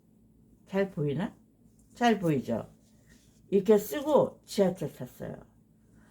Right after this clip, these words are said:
여러분, 국가 애도 기간인데, 어, 검은 옷은 입지 않을지언정. 그리고 또 뒤에 저 이렇게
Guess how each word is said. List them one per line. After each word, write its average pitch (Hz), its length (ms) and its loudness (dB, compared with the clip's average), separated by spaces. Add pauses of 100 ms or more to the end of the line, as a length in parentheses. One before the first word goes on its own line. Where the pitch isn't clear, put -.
(180)
여러분, 202 580 2 (400)
국가 - 360 6
애도 202 220 6
기간인데, 143 1000 0 (720)
어, 127 440 -12 (400)
검은 220 360 8
옷은 185 260 0
입지 151 260 -6
않을지언정. 120 720 -6 (120)
그리고 247 460 -4 (460)
또 202 400 2 (360)
뒤에 277 460 2 (680)
저 151 80 -8
이렇게 185 420 -6